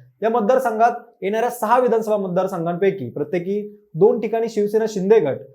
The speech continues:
आणि ठाकरे गटाचे आमदार आहेत, तर भाजपा आणि राष्ट्रवादी काँग्रेस अजित पवार गट यांचा प्रत्येकी एक आमदार आहे. खरं तर तिथं शिवसेनेची ताकद मोठी आहे आणि ठाकरेंना मानणारा मतदारही प्रचंड ॲक्टिव्ह आहे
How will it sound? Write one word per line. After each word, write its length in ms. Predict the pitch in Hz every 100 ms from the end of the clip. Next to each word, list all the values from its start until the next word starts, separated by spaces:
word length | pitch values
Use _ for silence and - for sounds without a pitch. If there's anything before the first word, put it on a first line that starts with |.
| _ 156
आणि 140 | 214
ठाकरे 340 | 220 190 214
गटाचे 260 | 220 190 190
आमदार 240 | 156 131
आहेत, 160 | 117 104 - _ _ _ 165
तर 80 |
भाजपा 400 | 170 165 175 220
आणि 140 | 220 214
राष्ट्रवादी 420 | 196 - 208 214
काँग्रेस 380 | 208 190 202 -
अजित 220 | 170 226 -
पवार 180 | 208
गट 180 | 180 131 127 - _ -
यांचा 200 | 202 220
प्रत्येकी 400 | 220 214 226 233
एक 180 | 220 185
आमदार 280 | 143 123
आहे. 140 | 113 101 _ _ _ _
खरं 220 | 170 196
तर 160 | 220 220
तिथं 440 | 214 - _ 196 220
शिवसेनेची 440 | 214 208 226 226
ताकद 420 | 220 208 208 151
मोठी 300 | 170 170 165
आहे 140 | 110 - _ _ _
आणि 140 | - 165
ठाकरेंना 420 | 160 147 175 180
मानणारा 300 | 180 170 175
मतदारही 540 | 165 165 196 185 123 120 - _
प्रचंड 300 | 208 208 226
ॲक्टिव्ह 340 | 202 - 147
आहे 100 | 110